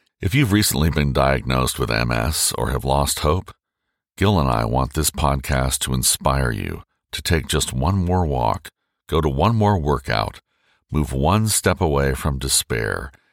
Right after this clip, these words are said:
and strive for one more day to make sense of this strange,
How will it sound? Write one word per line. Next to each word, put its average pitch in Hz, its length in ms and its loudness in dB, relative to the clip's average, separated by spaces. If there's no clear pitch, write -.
and 73 140 -4
strive 78 500 2
for - 160 -4
one 82 300 0
more 85 260 2
day 50 460 -4
to - 80 -2
make 76 240 0
sense - 400 0
of 60 120 -6
this 62 140 -2
strange, 85 840 0